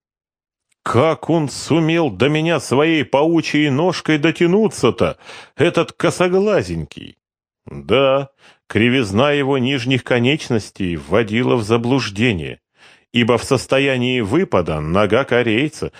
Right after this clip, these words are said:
словно бы удлинялась вдвое. Но сей очевидный факт, не приняв во внимание, болью в колене воспламененный,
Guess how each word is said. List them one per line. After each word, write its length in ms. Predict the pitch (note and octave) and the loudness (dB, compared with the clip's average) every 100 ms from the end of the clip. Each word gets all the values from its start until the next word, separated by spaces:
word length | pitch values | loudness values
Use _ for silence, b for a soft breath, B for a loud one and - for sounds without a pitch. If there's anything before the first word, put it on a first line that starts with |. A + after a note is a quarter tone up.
| B | B
словно 560 | - - F#2 D3 A2+ C3 | -18 -2 2 2 2 2
бы 120 | A#2+ | 2
удлинялась 720 | C#3+ C3 G#2 D3 B2 C3+ C#3 F#2 | 0 0 0 0 0 0 -2 -6
вдвое. 640 | E2+ A#2 C#3 G#2 A1+ - _ _ _ _ _ | -2 0 2 2 -2 -10 _ _ _ _ _
Но 320 | D2 F2 C3 C3 | -4 2 2 0
сей 340 | - D3 C#3 | 0 0 0
очевидный 800 | - A#2 - B2+ C#3 A2+ G#2+ A#2+ | 0 -2 -2 -2 -2 -2 -2 -4
факт, 440 | - C#3 - - b b b | 0 0 0 -10 b b b
не 160 | F#2+ C3 | -2 0
приняв 480 | D3 E3+ E3 F2+ - | 2 0 0 -2 -4
во 220 | E2 G#2 | 0 0
внимание, 720 | F#2 B2 D#3 F3+ F#2+ G#1+ - B B B B | 2 2 2 0 -2 -8 -14 B B B B
болью 460 | D#2+ D3 C3 E2+ D2+ | 0 2 2 -2 -6
в 120 | - | -4
колене 480 | A#2 B2+ B2+ G2+ F2+ | 0 2 2 2 0
воспламененный, 1040 | G2 - A2 G#2+ G#2+ A2+ D#3+ A#2+ C#2+ | -2 -2 0 0 0 0 0 0 -4